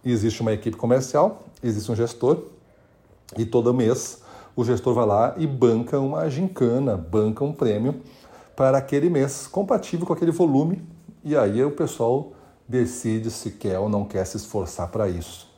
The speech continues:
É quase que um, uma, um passarinho no ninho, né? Todo mês vai lá, a mãe pássaro com as minhocas na boca e balança as minhocas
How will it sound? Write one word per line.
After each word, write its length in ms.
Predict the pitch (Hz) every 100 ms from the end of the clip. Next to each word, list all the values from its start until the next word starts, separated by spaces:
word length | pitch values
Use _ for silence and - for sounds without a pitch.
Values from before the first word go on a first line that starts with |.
| _ _ _ _ - _ - - - -
É 120 | 135 131
quase 360 | 151 165 160
que 200 | 160 170
um, 580 | 165 160 151 135 104 92 87 -
uma, 680 | 123 113 113 113 107 101 90 85 -
um 140 | 110 110
passarinho 500 | 120 - 117 113 131
no 140 | 143
ninho, 340 | 123 117 101
né? 240 | 85 90 117 - - - - _
Todo 260 | - 113 123
mês 280 | 120 120 110
vai 160 | 131
lá, 420 | 139 120 170 185 - - -
a 320 | 107 101 92
mãe 400 | 90 107 113 117
pássaro 640 | 113 113 127 - 170 156 143
com 300 | - 117 107
as 140 | 101
minhocas 340 | 110 98 -
na 100 | 135
boca 460 | 120 113 135 170 165 - - -
e 100 | 131
balança 600 | 151 180 123 143 - - - -
as 160 | - 123
minhocas 760 | 143 120 117 - 143 123 -